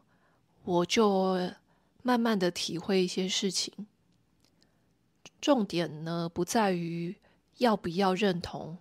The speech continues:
身体，重点在于真实。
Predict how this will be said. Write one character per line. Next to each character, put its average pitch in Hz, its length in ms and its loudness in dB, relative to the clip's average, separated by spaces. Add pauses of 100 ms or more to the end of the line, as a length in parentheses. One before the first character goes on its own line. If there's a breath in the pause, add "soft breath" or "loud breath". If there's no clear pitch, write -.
身 180 340 -2
体， - 300 -10 (1900)
重 214 200 2
点 170 220 -4
在 196 260 -2
于 156 420 -8 (260)
真 190 260 2
实。 - 420 0